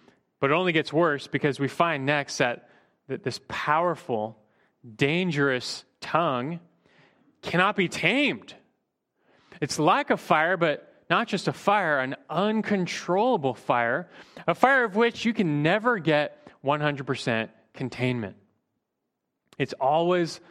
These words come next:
liable to break out. So we find that the tongue is not just powerful and not just dangerous, but also a constant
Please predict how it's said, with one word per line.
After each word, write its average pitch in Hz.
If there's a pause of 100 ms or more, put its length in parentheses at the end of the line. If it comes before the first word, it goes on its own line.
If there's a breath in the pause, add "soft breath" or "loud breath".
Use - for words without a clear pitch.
(200 soft breath)
liable 123 (180 soft breath)
to -
break 151
out. 143 (1400 soft breath)
So 208
we 190
find 202
that 170
the 156
tongue 196
is 139
not 170
just -
powerful 170 (180)
and 131
not 143
just - (240)
dangerous, 120 (380 soft breath)
but 131
also 135
a 117
constant 196